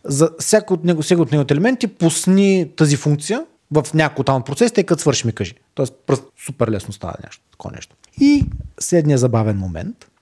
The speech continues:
Тези процеси, значи, как работи това, как работи целият мултипроцесинг? Той има три треда на главния процес.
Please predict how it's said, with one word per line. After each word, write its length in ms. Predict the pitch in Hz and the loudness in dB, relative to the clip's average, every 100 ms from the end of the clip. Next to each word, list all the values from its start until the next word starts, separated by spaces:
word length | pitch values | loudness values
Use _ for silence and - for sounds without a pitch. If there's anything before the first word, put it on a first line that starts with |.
| - | 0
Тези 220 | 208 190 | 0 0
процеси, 580 | 147 131 127 120 - 233 - _ | -4 0 2 0 -2 -8 -12 _
значи, 200 | 170 165 | -2 0
как 160 | - 165 | -2 0
работи 320 | 151 143 143 | 0 0 -4
това, 200 | 135 131 | -10 -6
как 180 | 151 143 | -4 0
работи 240 | 135 139 | 0 0
целият 160 | 131 127 | 0 0
мултипроцесинг? 580 | 123 - - 113 - 107 | -2 -6 -8 -6 -6 -2
Той 120 | 208 | 2
има 160 | 226 208 - | 2 0 -2
три 240 | - 175 | -2 0
треда 320 | - 151 143 147 | -2 -2 -2 -2
на 100 | 123 | -2
главния 380 | 123 127 120 | 0 0 -2
процес. 540 | 113 - - 73 - | -6 -10 -14 -14 -14